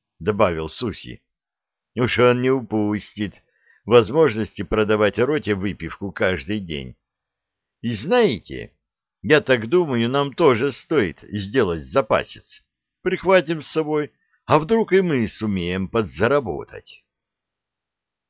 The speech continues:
«Когда нас раньше куда-нибудь переправляли,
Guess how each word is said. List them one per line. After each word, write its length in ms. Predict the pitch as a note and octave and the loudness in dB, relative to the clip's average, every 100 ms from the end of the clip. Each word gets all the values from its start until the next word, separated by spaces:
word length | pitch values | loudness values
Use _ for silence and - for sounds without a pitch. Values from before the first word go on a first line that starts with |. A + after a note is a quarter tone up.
| _ _ _ _ _ - | _ _ _ _ _ -8
«Когда 380 | D3+ C3+ C#3+ D#3 | -6 0 2 2
нас 320 | D3+ C#3 - | 2 0 0
раньше 400 | D3 D3 A2+ C3 | 0 0 -2 -6
куда-нибудь 640 | C#3 C3+ C3+ C3 C3 - | -4 0 0 -2 -6 -6
переправляли, 920 | - C3 A#2 C#3 D3+ F3 D#3+ G#2 F#2+ | -4 -2 0 0 2 2 2 2 -2